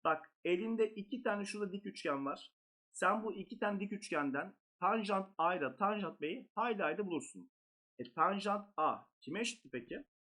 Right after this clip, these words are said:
Karşı dik kenar bölü komşu dik kenardan bir bölü iki eşitti.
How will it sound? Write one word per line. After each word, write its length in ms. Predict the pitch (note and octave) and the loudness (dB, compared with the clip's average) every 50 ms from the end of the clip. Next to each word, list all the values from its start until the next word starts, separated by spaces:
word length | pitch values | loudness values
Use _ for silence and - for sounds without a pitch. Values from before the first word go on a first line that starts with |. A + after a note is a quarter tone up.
| _ _ _ | _ _ _
Karşı 420 | _ - C3+ C#3 C#3+ C#3+ - A3 G3+ | _ 0 2 2 4 2 0 -4 -4
dik 160 | A3 G3 - | -6 -4 -2
kenar 360 | F#3 E3 D3+ C#3 B2+ A#2+ A#2+ | -2 0 2 2 2 2 0
bölü 200 | C#3 C3 B2 A#2+ | -2 -2 -2 -2
komşu 340 | - C3+ B2+ B2 A#2+ - F3 | -4 -4 -6 -6 -6 -8 -10
dik 140 | G3 G3 - | -10 -6 -4
kenardan 540 | G3+ F#3+ F#3+ F3+ F3+ F#3 G3 A#3 B3+ - - _ _ _ | -2 0 0 0 0 -2 -2 -4 -6 -10 -16 _ _ _
bir 240 | A#2+ B2+ D#3+ D#3+ D3 | -6 -2 -2 -2 0
bölü 140 | D3 A#2+ A2+ | 0 -2 -2
iki 180 | A2+ - B2 | -4 -6 -6
eşitti. 520 | C3 C3 - - _ _ - G3+ G#3 G#3 | -6 -6 -6 -10 _ _ -4 -4 -4 -4